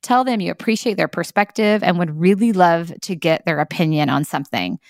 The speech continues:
On the surface, that might not seem like appreciation, but that goes a long way in saying to someone, "Hey, I care about you and your perspective." And finally, share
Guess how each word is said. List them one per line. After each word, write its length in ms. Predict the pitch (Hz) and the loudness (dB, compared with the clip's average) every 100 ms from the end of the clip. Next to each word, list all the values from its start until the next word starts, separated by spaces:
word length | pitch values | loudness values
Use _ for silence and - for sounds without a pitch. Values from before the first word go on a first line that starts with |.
| - - - - - | -20 -20 -20 -20 0
On 140 | 214 | 2
the 80 | 220 | 2
surface, 400 | 208 247 277 311 | 0 -4 -4 -6
that 240 | - 185 226 | -2 -2 0
might 180 | 240 | -2
not 220 | 170 160 170 | 0 -2 -4
seem 260 | 165 151 | -8 -2
like 240 | 170 190 220 | 0 0 -2
appreciation, 880 | - 226 226 247 226 - 247 240 | 0 0 0 0 0 0 0 2
but 140 | 190 - | 0 0
that 180 | - | -2
goes 200 | 254 254 | 2 2
a 60 | 220 | 4
long 300 | 190 175 175 | 4 2 2
way 380 | 165 165 170 - | 0 2 2 2
in 160 | 165 | 0
saying 400 | 165 - 151 165 | -2 -4 -2 0
to 80 | 190 | 0
someone, 420 | - 196 190 185 | 0 0 2 2
"Hey, 260 | 180 175 165 | 2 0 0
I 140 | - 185 | 0 -2
care 280 | - 156 156 | 0 2 4
about 280 | 156 156 | 4 2
you 440 | 165 170 165 196 214 | 2 2 4 2 0
and 160 | 170 160 | -2 0
your 120 | 156 | -2
perspective." 760 | - 160 - 156 - - - 180 _ _ _ _ - - - - - | -4 -10 -4 -6 -4 -6 -6 -10 _ _ _ _ -20 -20 -20 -18 -6
And 180 | - 233 | 0 0
finally, 680 | - 294 370 226 175 175 220 _ _ _ _ | 0 -4 0 0 2 0 -2 _ _ _ _
share 260 | - - | -10 -4